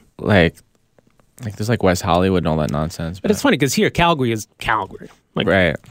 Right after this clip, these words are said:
Speaker 2: you draw the line, that's Calgary. L A is
Speaker 1: It's a lot
Speaker 2: like a
Speaker 1: happening.
Speaker 2: zillion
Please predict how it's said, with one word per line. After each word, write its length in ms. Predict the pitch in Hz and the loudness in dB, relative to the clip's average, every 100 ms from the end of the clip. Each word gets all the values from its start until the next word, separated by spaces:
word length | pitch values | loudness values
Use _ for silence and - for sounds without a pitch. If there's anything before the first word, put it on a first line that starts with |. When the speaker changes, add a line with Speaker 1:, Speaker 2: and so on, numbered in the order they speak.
| - _ - - - | -20 _ -20 -20 -10
Speaker 2:
you 80 | 120 | -2
draw 320 | - 117 127 | 2 4 6
the 160 | 135 120 - - | 4 -2 -10 -8
line, 260 | 92 113 | -2 0
that's 160 | 113 - | 0 0
Calgary. 420 | - 175 156 110 | -2 0 2 2
L 200 | - 185 | 2 4
A 260 | 226 220 160 | 4 2 2
is 400 | 156 135 135 123 113 | 2 4 4 2 0
Speaker 1:
It's 280 | - - | -6 -6
a 40 | 92 | 0
lot 80 | 82 | 0
Speaker 2:
like 80 | |
a 40 | 95 | 2
Speaker 1:
happening. 220 | 120 120 | 2 4
Speaker 2:
zillion 680 | - 135 143 127 117 110 | 4 6 6 6 4 0